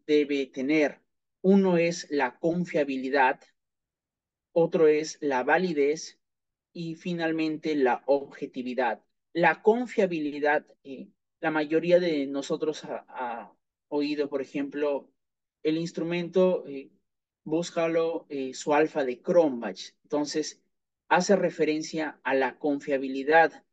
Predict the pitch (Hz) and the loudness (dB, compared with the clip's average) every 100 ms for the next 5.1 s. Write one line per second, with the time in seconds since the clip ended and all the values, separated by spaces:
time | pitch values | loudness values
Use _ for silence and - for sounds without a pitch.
0 | _ _ - - 139 135 131 _ _ 147 | _ _ -8 0 0 0 -8 _ _ -10
1 | 131 - 135 139 135 120 107 - _ _ | -10 -8 -4 -2 -2 -4 -10 -20 _ _
2 | _ _ _ _ _ _ _ - - 190 | _ _ _ _ _ _ _ 0 4 4
3 | 185 226 226 220 214 185 180 196 196 190 | 4 6 4 4 0 0 2 0 0 -2
4 | 165 - 175 180 180 185 185 165 151 139 | -4 -4 -6 -6 -2 0 0 -2 -6 -12
5 | - | -12